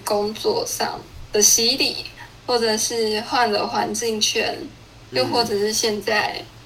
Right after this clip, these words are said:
Speaker 1: 自己在上课后，都觉得就是变得跟以前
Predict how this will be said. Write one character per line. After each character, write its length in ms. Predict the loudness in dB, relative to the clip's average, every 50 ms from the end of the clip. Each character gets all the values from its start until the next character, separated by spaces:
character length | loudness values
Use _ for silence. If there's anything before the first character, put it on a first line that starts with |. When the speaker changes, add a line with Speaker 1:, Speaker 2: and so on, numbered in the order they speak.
| -20 -14 -6
Speaker 1:
自 80 | -4
己 120 | -4 -2 0
在 180 | 0 0 0
上 260 | 0 -2 -4 -6 -6 -8
课 160 | -8 -8 -8 -6
后， 200 | -4 -4 -4 -2
都 160 | 0 0 0
觉 220 | 0 0 0 0 0 -2 -4
得 120 | -6 -10 -10 -14 -20 -12 -4
就 140 | 0 2 2
是 60 | 2
变 240 | 4 2 2 2 2
得 40 |
跟 180 | 2 2 2 2
以 140 | 2 0 0
前 340 | 0 0 0 -2 -6 -10